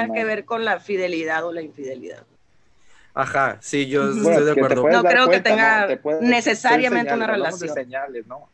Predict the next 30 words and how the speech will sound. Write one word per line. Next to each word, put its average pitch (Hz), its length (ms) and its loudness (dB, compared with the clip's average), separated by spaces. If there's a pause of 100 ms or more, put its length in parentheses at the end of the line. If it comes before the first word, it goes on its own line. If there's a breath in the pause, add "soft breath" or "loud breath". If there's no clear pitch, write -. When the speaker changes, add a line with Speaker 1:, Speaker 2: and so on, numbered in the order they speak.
(100)
Speaker 1:
Hablamos 117 360 -10
de 123 60 -10
señales. 104 580 -12 (340)
Speaker 3:
Ajá. 101 400 -8 (1500)
Eh, 127 520 -2 (140)
Speaker 1:
Hablamos 107 320 -4
de 113 80 -6
señales, 87 400 -10
Speaker 3:
yo 135 140 -6
Speaker 1:
es 120 60 -4
Speaker 3:
creo 170 120 0
Speaker 1:
una 180 80 -4
Speaker 3:
que - 60 -12
Speaker 1:
señal. 143 160 2
Speaker 3:
una 147 200 -2
señal 135 720 -4 (520)
que 127 80 -10
está 117 420 -6
como 139 280 -6
que 113 120 -6
pegado 110 600 -2
a 107 120 -4
eso 127 360 -10 (340)
es 117 180 -10
la 135 120 -6
actitud 117 540 -10 (220)
que 127 100 -14
trae 110 400 -10
la 113 240 -12
persona. 98 560 -16